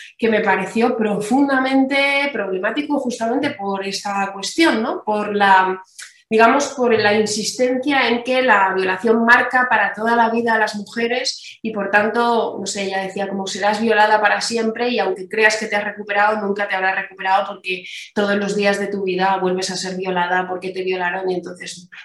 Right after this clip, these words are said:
bueno, este tipo de discurso, ¿no? La pregunta es,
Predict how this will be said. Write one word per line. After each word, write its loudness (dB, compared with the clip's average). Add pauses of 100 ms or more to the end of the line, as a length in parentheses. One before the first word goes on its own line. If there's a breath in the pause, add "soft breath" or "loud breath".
bueno, -2
este -2
tipo -4
de -2
discurso, -10
¿no? -12 (840 loud breath)
La 8
pregunta 6
es, -4